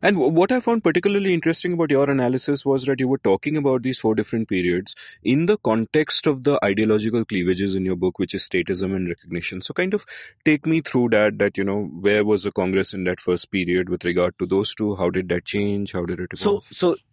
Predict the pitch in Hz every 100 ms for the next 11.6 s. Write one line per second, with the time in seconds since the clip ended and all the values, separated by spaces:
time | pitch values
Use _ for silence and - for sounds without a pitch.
0 | 127 147 - - - 131 127 - 127 127
1 | 120 110 - - 104 110 117 117 101 113
2 | 113 - - 107 - 113 - 104 101 101
3 | 90 101 95 95 - _ _ _ _ 104
4 | - - 117 113 104 98 - 107 95 -
5 | 98 92 120 - _ _ _ _ _ -
6 | 107 139 147 156 131 _ _ _ _ _
7 | - 127 - - 120 - 135 135 123 117
8 | 117 104 _ _ _ - 85 - 110 117
9 | 107 - - - 101 107 113 117 156 -
10 | 147 120 104 95 104 104 92 - 101 92
11 | - 160 185 156 120 101